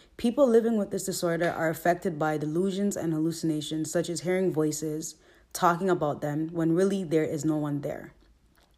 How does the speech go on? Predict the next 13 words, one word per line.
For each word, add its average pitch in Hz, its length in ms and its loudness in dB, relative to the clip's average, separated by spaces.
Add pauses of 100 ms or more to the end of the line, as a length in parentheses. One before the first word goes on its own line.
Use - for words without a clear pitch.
(400)
Some 220 320 4
people 254 200 4
experience 196 580 2
one 175 260 4
episode 196 420 2
in 196 120 2
their 196 100 2
lifetime, 202 580 2 (280)
while 175 180 4
others 214 300 6
can 196 120 2
experience 175 560 2
multiple. 156 540 -4